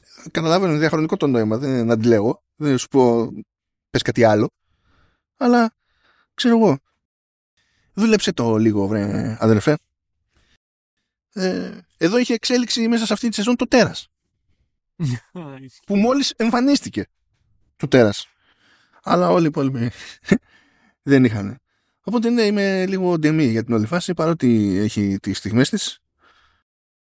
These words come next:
Speaker 1: Περίμενα να το έχουν δουλέψει αλλιώς.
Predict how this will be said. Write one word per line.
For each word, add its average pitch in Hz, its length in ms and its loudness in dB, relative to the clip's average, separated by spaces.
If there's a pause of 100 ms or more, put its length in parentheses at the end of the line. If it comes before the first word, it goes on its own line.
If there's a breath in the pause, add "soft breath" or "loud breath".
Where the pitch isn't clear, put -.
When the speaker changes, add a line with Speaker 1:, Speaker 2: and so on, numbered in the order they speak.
(460)
Speaker 1:
Περίμενα 139 720 2 (680)
να 127 120 -2
το - 100 -2
έχουν 117 240 2
δουλέψει 110 640 -4 (1120)
αλλιώς. 120 600 2